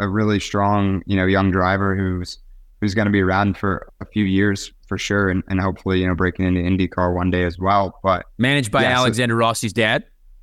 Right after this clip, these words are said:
Speaker 1: Yes,
Speaker 2: So there's a
Speaker 1: yes,
Speaker 2: connection
Speaker 1: sir.
Speaker 2: there. Yeah.
Speaker 1: <laughs> Yep. But, but yeah, so, you know, I think that's gonna be a, a really big advantage. But like you said, it, it's still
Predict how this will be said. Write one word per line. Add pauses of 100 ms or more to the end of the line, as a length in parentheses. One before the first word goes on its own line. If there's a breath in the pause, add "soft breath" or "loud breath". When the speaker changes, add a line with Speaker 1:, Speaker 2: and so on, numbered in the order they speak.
(140)
Speaker 1:
Yes,
Speaker 2:
So
there's
a
Speaker 1:
yes,
Speaker 2:
connection
Speaker 1:
sir.
Speaker 2:
there.
Yeah.
Speaker 1:
<laughs> (460)
Yep. (200)
But, (500 soft breath)
but
yeah,
so, (160)
you
know,
I
think
that's
gonna
be (100)
a, (100)
a
really
big
advantage.
But (180)
like
you
said,
it,
it's
still